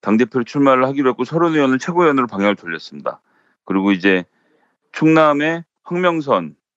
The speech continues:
후보가 등장을 해서 이제 여덟 명이 겨루게 되고요. 이 중에서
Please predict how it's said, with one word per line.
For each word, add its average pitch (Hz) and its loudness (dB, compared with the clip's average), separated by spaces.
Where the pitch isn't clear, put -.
후보가 135 0
등장을 107 -2
해서 110 -8
이제 107 0
여덟 101 2
명이 120 0
겨루게 104 -4
되고요. 101 -2
이 92 -4
중에서 113 -2